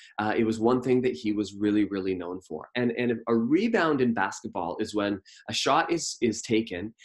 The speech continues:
and let's say it misses, and it bounces off the rim or bounces off the backboard, and it can fly anywhere. It's a missed shot. Well, some team needs to gain possession of that ball. And Dennis Rodman was the best, uh, or one of the best in the game of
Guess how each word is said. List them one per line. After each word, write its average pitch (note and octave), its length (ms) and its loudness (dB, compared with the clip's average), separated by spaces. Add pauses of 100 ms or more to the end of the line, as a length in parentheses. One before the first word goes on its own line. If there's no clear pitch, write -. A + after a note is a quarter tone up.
(140)
and B2+ 100 2
let's C#3 200 0
say B2+ 80 2
it A2+ 260 2
misses, A#2+ 800 2
and A2 80 0
it G#2 160 -4
bounces C3+ 420 -2
off B2 240 -2
the A2 80 2
rim G2 400 0
or F2+ 180 -10
bounces C3+ 360 -4
off A#2+ 200 -4
the A2 100 -6
backboard, F#2 540 -6
and B2 120 0
it - 80 -6
can D#3 120 -2
fly C3+ 520 0
anywhere. G2 420 0
It's - 160 -8
a G#2 60 -2
missed C#3+ 340 2
shot. F#2 360 -4 (640)
Well, C#3 180 4
some D#3+ 320 0
team D#3+ 360 4
needs A#2 220 4
to B2+ 100 -4
gain A2+ 380 4
possession A#2 480 -2
of G2+ 140 -4
that F#2 280 -4
ball. E2+ 240 -6 (600)
And B2 180 2
Dennis F#3 320 2
Rodman C3+ 400 2
was G#2 260 0
the B2 100 0
best, - 680 -4
uh, G#2 140 -2
or G2+ 180 -2
one A#2+ 220 2
of B2+ 120 -2
the A2 80 -4
best F2+ 400 -6
in A2 100 0
the A2+ 120 2
game F2+ 400 -6
of G2 140 -8